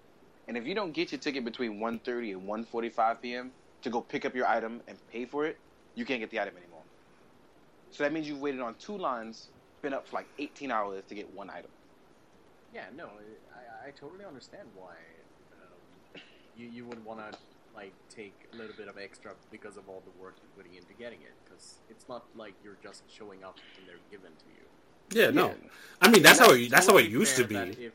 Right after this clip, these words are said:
Speaker 2: you're middlemanning in for someone, that you should have a middleman fee.
Speaker 1: Yeah. But
Speaker 3: Like
Speaker 1: people
Speaker 3: that
Speaker 1: don't understand the meaning of middleman anymore.
Speaker 3: Yeah, no, no, no, not at all. Because of places like Amazon.
Speaker 1: <laughs> Which will offer that shit for below retail a week later.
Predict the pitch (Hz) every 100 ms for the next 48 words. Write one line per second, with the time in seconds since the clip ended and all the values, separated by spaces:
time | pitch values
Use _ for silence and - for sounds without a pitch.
0 | - 120 113 123 127 120 117 110 110 107
1 | 107 - - - 113 107 92 92 90 92
2 | 95 98 - 98 95 101 104 92 87 85
3 | - - - - - - - - 320 339
4 | - - - - - - 185 165 202 190
5 | 151 175 180 175 170 170 165 185 349 302
6 | 113 - 180 381 370 - 254 131 101 98
7 | 110 147 143 113 - - - - - -
8 | - 135 151 135 - 127 127 135 165 170
9 | 339 156 127 113 104 98 95 90 - -
10 | - - - - - 135 - 180 151 160
11 | 131 151 160 160 - 165 - 165 156 151
12 | 175 190 190 170 147 131 160 180 196 170